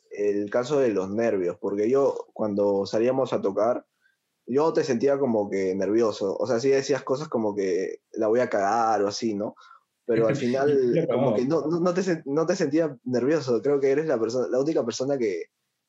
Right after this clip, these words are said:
Speaker 1: no, no sé, no he visto así como que, "Ay, estoy nervioso", no sé, men. ¿Cómo haces para, con los nervios?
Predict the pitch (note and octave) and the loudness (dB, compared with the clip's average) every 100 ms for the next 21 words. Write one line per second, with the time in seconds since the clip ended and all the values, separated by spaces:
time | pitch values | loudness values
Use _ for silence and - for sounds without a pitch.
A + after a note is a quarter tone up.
0 | _ _ - A#2+ D#3 C#3 D3 C3+ C#3 D3 | _ _ -8 -6 -2 -2 0 2 2 0
1 | D3 C3 D3 C#3 A#2+ G2+ F#2 E2+ F#2+ C3 | -2 -2 -2 0 0 0 -2 0 0 0
2 | A#2 - C3 B2 A2+ B2+ B2+ - A2+ F#2+ | 0 0 0 2 2 2 2 0 -2 0
3 | D2+ C#2+ A2 A#2 C3 G#2+ G2+ F#2+ - - | -2 -4 -6 -6 -4 -2 -4 -8 -12 -4
4 | C#3+ D#3 D#3 D#3 A2+ G2+ F2+ E2 - G#2 | -2 -2 -2 -4 -2 -2 -2 -6 -6 -8
5 | D2+ F2 A1+ - - | -6 -8 -8 -10 -16